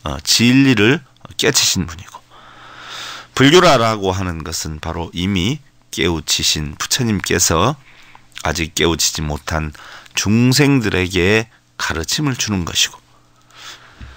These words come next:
우리 역시 부처님께 비는 것이 아니라 우리 스스로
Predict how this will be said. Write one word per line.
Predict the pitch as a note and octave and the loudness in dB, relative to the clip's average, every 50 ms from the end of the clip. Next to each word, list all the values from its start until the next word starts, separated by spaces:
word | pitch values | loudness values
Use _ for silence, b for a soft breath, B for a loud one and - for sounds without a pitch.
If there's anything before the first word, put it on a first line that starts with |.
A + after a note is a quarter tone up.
| B - | B 0
우리 | - A2+ C3+ F3+ F#3 C#3 | 2 4 6 6 6 6
역시 | A2+ G#2 - - - F2 E2+ F#2+ F2+ - | 6 4 2 -2 -2 0 0 0 -2 -2
부처님께 | - - - - G2+ F2+ F2 F2 E2 D#2 - D#2 D2+ E2 F#2+ A#2 C3 - - _ _ _ _ _ | -6 -8 -6 -4 -4 -2 -2 -2 -4 -4 -2 0 0 2 0 0 -2 -8 -14 _ _ _ _ _
비는 | - - - G2+ G#2 A#2+ C#3+ E3 F3 E3+ C#3+ | 0 0 2 4 6 6 6 6 6 6 6
것이 | A#2+ G#2 - - F#2 | 4 4 4 2 0
아니라 | D#2+ D#2+ D#2 C#2 C#2+ D2+ F#2+ C3 E3 b b b b b b b b b b b b b - | 0 0 0 -2 -2 0 0 0 -2 b b b b b b b b b b b b b -8
우리 | - E2+ F2 E2+ E2+ E2 | -6 -4 -2 -2 -2 -4
스스로 | - - - D#2+ - - - E2 D#2 D#2+ D#2+ D2+ D2+ | -4 -6 -4 -4 -6 -4 -4 -2 -2 0 -2 -2 -4